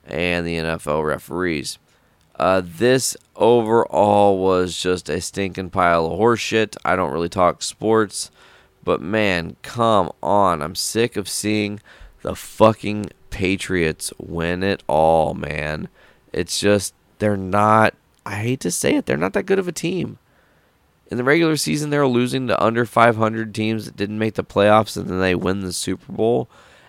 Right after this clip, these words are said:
And they only really technically could have put up three points if there wouldn't have been some crazy penalties called and a couple, ta-, you know, tiny mistakes. It's just weird to me, I guess.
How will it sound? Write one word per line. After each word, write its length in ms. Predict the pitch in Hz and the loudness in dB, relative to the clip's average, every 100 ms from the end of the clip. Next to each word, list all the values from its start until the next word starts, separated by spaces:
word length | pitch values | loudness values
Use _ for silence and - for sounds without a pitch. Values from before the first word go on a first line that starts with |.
| - | -12
And 140 | 92 | -4
they 160 | 90 95 | 0 2
only 260 | 107 113 | 2 0
really 360 | 104 73 92 107 | 0 -2 0 0
technically 440 | 110 82 98 104 | -2 -4 -4 -6
could 220 | 92 - 95 | -4 -2 -2
have 120 | 87 | -2
put 180 | 101 95 | 0 2
up 140 | 95 | 0
three 260 | - 98 98 | -4 -4 -4
points 460 | - 95 101 98 | -2 0 0 -4
if 80 | 92 | -8
there 160 | - 95 | -4 -2
wouldn't 180 | 92 90 | -2 -4
have 80 | |
been 240 | 90 90 87 | -8 -8 -10
some 260 | - 85 87 - | -10 -10 -10 -6
crazy 380 | 95 95 82 | -2 -2 -4
penalties 500 | - 90 87 92 87 | -8 -6 -6 -10 -12
called 300 | - 87 90 | -8 -4 -2
and 80 | 92 | -4
a 20 | 87 | -8
couple, 340 | 90 90 82 - _ | -8 -8 -10 -16 _
ta-, 140 | - - - _ - - _ | -8 -8 -8 _ -20 -20 _
you 100 | - | -8
know, 140 | 90 90 | -4 -4
tiny 380 | - 101 104 98 | -2 -2 -2 -2
mistakes. 580 | 90 - 123 285 - - - - _ _ _ _ _ _ _ | -6 -4 -2 -2 -6 -18 -20 -20 _ _ _ _ _ _ _
It's 320 | 127 135 - _ _ _ | -6 -6 -10 _ _ _
just 200 | - - | -8 -6
weird 460 | 143 131 120 120 104 | -6 -4 0 0 0
to 80 | 90 | -6
me, 240 | 90 90 | -8 -8
I 80 | - | -10
guess. 420 | - - - - | -10 -12 -12 -16